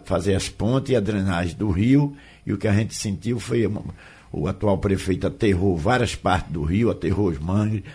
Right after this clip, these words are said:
destruiu a natureza. O povo hoje está sofrendo muito com, e tenho certeza que se houver muita chuva, vai haver uma série de enchentes. E tive a felicidade de receber um prêmio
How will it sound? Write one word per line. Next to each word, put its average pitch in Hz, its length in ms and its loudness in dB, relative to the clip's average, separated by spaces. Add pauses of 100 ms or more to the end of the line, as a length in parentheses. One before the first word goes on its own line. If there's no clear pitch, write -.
(240)
destruiu 120 480 2
a - 20 6
natureza. 104 720 0 (380)
O - 80 -4
povo 110 320 4
hoje 98 100 2
está 110 160 0
sofrendo 110 540 0
muito 104 400 0
com, 107 100 -2
e - 400 -8
tenho 139 300 4
certeza 110 360 0
que - 80 -4
se 120 80 0
houver 104 300 2
muita 123 380 2
chuva, 101 240 -4
vai 98 140 0
haver 90 100 -4
uma 92 100 -4
série 127 380 4
de 104 100 -2
enchentes. 104 580 -2 (520)
E 110 140 0
tive 147 340 6
a 156 40 4
felicidade 135 640 2
de 135 80 6
receber 127 380 2
um 131 140 -2
prêmio 147 500 0